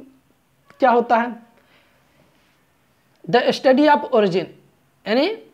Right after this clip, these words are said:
<clears throat> मृदा के, यानी the study of origin, उसके उत्पत्ति का, क्लासिफिकेशन मतलब वर्गीकरण, and description मतलब वितरण of soil, मृदा से संबंधित उसके उत्पत्ति, वर्गीकरण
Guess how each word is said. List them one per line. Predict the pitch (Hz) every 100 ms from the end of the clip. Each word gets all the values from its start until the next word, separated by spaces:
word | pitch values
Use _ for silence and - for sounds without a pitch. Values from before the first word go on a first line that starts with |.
| _ _ -
<clears throat> | 220 202 180 - _ 185
मृदा | 196 226
के, | 233 - -
यानी | 220 269 214
the | 202 220
study | 220 226 254
of | 226
origin, | 233 214 240 240 -
उसके | - 240
उत्पत्ति | 208 202 240 233 233
का, | 233
क्लासिफिकेशन | 233 208 208 226 214 220 214 196 214 165 156
मतलब | - 208 208
वर्गीकरण, | 208 220 254 254 254 254 - _ -
and | 240 269 254
description | 247 - 214 208 240 233
मतलब | 226 240 196
वितरण | 170 196 196 -
of | 190 175
soil, | - 151 139 - _ _ -
मृदा | 196 226 294
से | 294 330
संबंधित | - 233 214 202 208 208
उसके | - 247
उत्पत्ति, | 226 220 - 240 240 - - _ _ _ -
वर्गीकरण | 196 202 240 240 240